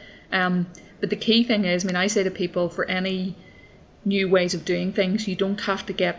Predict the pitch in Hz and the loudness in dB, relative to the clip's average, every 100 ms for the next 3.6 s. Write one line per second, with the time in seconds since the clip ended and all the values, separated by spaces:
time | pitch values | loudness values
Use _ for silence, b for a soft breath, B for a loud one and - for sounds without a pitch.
0 | - 175 165 202 196 202 202 202 202 214 | 0 0 2 0 2 4 4 2 0 0
1 | 202 208 208 208 208 208 208 214 214 226 | 0 0 -2 -2 0 0 0 -2 4 4
2 | 190 196 175 - 180 180 180 190 175 - | 2 -4 -6 -4 -4 -2 -4 -4 -4 -6
3 | 175 190 - 196 - | -6 -4 -4 -4 -6